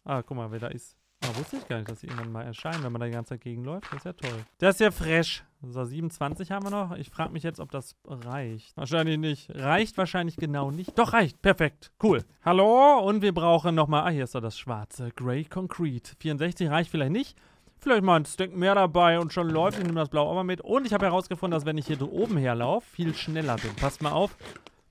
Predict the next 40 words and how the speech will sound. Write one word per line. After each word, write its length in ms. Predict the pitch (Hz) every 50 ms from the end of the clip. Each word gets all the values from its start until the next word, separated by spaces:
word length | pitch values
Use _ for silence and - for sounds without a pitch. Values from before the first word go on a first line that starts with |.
| - - - -
Denn 120 | 143 135
ich 80 | 123 151
habe 100 | 147 -
doch 80 | 151
die 120 | 139 139 131
Gummischuhe 600 | 131 175 170 151 131 - - - 147 143 135 139
an. 220 | 131 127 127 117
Jetzt 260 | 117 123 127 - -
geht's 220 | - 139 117 - -
ab. 220 | - 135 123 - -
Achtung. 440 | 139 123 - - 165 175 190 180 - _ _ _ -
Wenn 120 | 139 139
man 120 | 147 151
nicht 140 | 151 143 135
da 100 | 151 143
so 120 | 127 139 131
blöd, 480 | 123 135 139 139 139 135 143 - 139
blöd 240 | 131 135 139 131 -
gegenspringt. 680 | - 143 135 127 127 117 - - - 131 123 120 120
Aber 180 | - - 127 131
ansonsten 420 | 135 131 156 196 220 - 254 233
geht's 140 | 220 214 -
echt 180 | 180 165 - -
schneller. 400 | - 135 120 113 110 110 113 113
So, 200 | 113 139 135 117 - _ - -
ziehen 160 | - 151 139
wir 60 | 135
jetzt 100 | 123 -
eine 240 | - 135 135 135 123
Bahn 260 | 117 127 135 160 185
hier 80 | 185 180
durch. 320 | 160 160 170 175 190 220 226 - - - - _
Ruhig 180 | - 135 127 -
bis 240 | - 139 - - -
da. 380 | 139 135 135 147 175 202 214
Dann 140 | 190 165 147
nehmen 140 | 139 143 139
wir 60 | 135
den 220 | 131 131 127 127 - - -
Zauberstab. 920 | - - 160 151 147 147 160 165 165 - - - 175 175 190 226 - -